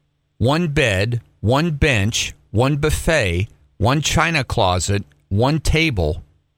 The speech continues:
All of that, solid oak. I've got this stuff. It's antiquish now. It's beautiful stuff. Um, five chairs, an armchair,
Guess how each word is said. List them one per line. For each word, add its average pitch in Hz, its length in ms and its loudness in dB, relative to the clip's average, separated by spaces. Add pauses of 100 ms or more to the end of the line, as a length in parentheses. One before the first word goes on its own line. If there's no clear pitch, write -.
(320)
All 185 260 4
of 107 140 -2
that, 90 280 0 (340)
solid 180 600 0
oak. 120 420 -2 (200)
I've 156 180 0
got 143 280 0
this 95 180 -2
stuff. - 320 -2
It's - 160 -2
antiquish 120 800 -2
now. 104 240 0
It's 95 140 -4
beautiful 117 540 -4
stuff. 90 500 -2 (2500)
Um, 95 500 2 (460)
five 196 500 0
chairs, 151 720 0 (1000)
an 139 140 2 (100)
armchair, 117 840 0